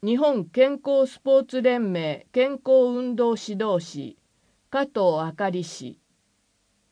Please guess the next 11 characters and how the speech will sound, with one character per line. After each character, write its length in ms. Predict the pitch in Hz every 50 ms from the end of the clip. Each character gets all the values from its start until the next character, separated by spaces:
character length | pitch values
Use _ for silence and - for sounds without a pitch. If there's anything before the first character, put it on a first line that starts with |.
| _ _ _ _ _ _ _ _ _ _
管 300 | - 254 269 277 285 277
理 140 | 277 277 269
栄 260 | 262 254 254 247 247
養 220 | 254 240 233 202 170
士、 440 | 165 - - 139 143 131 - - _ _ _ _ _ _ -
土 300 | - - - - 262 277
屋 200 | 269 262 247 240
由 200 | 233 240 262 254
紀 180 | - - -
子 160 | - 151 147
氏。 380 | 147 - - - 117 - -